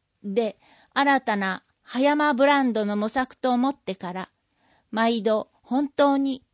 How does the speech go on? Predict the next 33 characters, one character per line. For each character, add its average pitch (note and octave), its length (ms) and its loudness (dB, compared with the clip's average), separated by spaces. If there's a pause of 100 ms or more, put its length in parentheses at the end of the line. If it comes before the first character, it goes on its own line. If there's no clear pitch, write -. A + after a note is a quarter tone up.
(180)
多 C4+ 220 6
く A#3+ 140 -8
の G#3+ 140 0
皆 A#3+ 280 0
様 A3+ 280 -2
に G#3 340 -6
お A3 100 -2
力 C#4+ 420 0
添 C4+ 200 2
え C4 80 2
を B3+ 120 2
い B3 80 -2
た B3+ 160 -2
だ B3+ 140 0
い B3 80 -4
て A#3+ 140 -8
き - 140 -14
ま A3 160 -4
し - 160 -12
た。 - 180 -18 (1080)
お B3+ 80 0
世 C#4+ 160 2
話 B3+ 160 4
に A#3+ 140 0
な A#3+ 120 2
り B3+ 100 -2
っ - 20 -8
ぱ B3+ 180 -4
な C4 120 0
し B3 160 -8
で A#3+ 120 -2
す A3 140 -12
が、 G3 240 -10